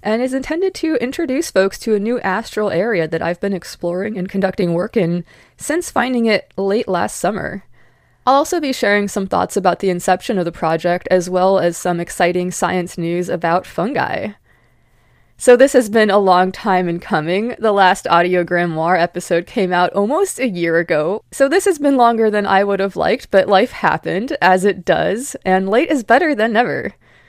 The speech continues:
There have been so many cool things which have happened with the project in the meantime.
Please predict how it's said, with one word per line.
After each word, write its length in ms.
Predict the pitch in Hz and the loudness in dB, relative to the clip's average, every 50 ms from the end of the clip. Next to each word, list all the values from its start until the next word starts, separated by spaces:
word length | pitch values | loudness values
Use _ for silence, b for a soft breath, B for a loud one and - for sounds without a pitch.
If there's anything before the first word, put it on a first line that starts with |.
| b b b b | b b b b
There 180 | 214 220 214 | 4 4 4
have 120 | 214 214 - | 4 4 2
been 180 | 240 220 208 | 2 0 0
so 180 | 226 - 285 269 | 4 4 4 4
many 180 | 262 247 233 | 4 0 -4
cool 280 | 226 - - 240 208 208 | -4 0 4 4 4 4
things 320 | 208 - 202 196 196 190 | 2 0 0 0 0 -2
which 100 | 202 185 | -4 -4
have 120 | - 185 190 | -4 -8 -4
happened 540 | 196 196 185 185 196 196 196 185 180 180 185 | 0 0 0 2 2 0 0 0 -2 -2 -2
with 180 | 185 202 - | -2 -2 -2
the 80 | - 185 | -4 -8
project 560 | - - 202 185 185 185 185 185 180 185 - | -4 0 2 2 2 2 0 -2 -2 -2 -6
in 220 | - - 175 175 180 | -4 -4 -2 0 0
the 100 | 185 170 | 0 -2
meantime. 840 | 165 170 185 208 226 233 - 156 147 151 147 151 165 190 208 247 | -2 -2 -4 -4 -4 -4 -4 -4 -4 -2 -4 -4 -6 -6 -8 -10